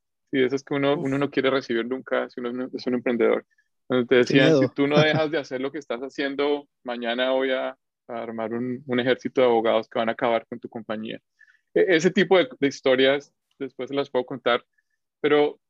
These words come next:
Speaker 1: pero lo, lo interesante es que con el tiempo entendimos que estábamos parados en un,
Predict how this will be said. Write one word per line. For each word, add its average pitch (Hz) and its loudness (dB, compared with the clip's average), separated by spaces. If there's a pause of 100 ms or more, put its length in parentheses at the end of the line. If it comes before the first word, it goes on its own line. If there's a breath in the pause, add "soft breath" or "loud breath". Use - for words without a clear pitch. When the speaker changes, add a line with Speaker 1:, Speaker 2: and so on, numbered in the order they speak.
(100)
Speaker 1:
pero 151 -4
lo, 147 -2
lo 147 -8
interesante 147 -8
es 160 -10
que 175 0
con 160 -10
el 135 -10
tiempo 156 -2 (180)
entendimos 143 -6
que 147 0 (880)
estábamos 147 0
parados 143 2
en 143 -8
un, 131 -10